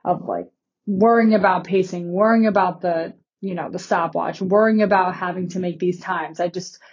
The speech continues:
wanted to forget about it. And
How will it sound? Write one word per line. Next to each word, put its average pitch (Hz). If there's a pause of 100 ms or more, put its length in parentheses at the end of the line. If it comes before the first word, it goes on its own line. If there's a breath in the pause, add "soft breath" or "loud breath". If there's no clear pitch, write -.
(480 loud breath)
wanted 196
to 202
forget 180
about 143
it. 87
And 185